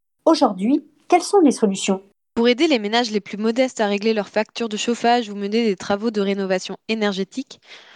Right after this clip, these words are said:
Speaker 2: le gouvernement a mis en place un chèque énergie d'un montant moyen de deux cents euros.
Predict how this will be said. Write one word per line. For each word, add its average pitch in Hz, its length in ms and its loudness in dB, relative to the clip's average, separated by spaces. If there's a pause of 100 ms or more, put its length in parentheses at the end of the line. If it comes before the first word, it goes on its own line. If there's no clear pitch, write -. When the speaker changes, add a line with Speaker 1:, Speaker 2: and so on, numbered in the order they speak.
(220)
Speaker 2:
le 220 60 -4
gouvernement 247 500 -2
a 269 80 2
mis 220 160 -2
en 208 80 0
place 240 300 -2
un 180 80 -6
chèque - 280 -2
énergie 214 500 -2
d'un 180 160 -2
montant 202 280 -4
moyen 208 320 0
de 208 120 -4
deux 196 180 -6
cents 214 240 -2
euros. 185 240 -4